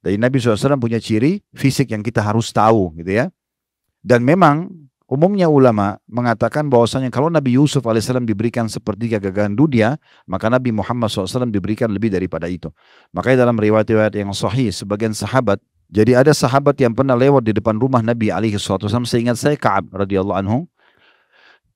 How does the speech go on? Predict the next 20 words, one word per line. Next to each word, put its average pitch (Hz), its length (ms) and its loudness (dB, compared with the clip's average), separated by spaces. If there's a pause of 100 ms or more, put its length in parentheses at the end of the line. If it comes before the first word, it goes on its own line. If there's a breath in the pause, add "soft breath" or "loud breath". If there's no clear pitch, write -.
(140)
eh, 123 480 6
beliau 127 240 6
mengatakan, 143 560 2
"Saya 127 240 0
pernah 120 320 -2
mele-, 110 320 -2
lewat 120 320 4
di 104 80 -4
depan 104 240 -2
rumah 117 240 0
Nabi 107 240 -2
sallallahu 101 160 0
alaihi 127 80 -4
wasallam 131 160 -2
dan 107 160 -2
saya 127 160 -2
sedang 117 320 -4
menyaksikan 127 1120 -2
bulan 135 480 2
purnama." 113 640 0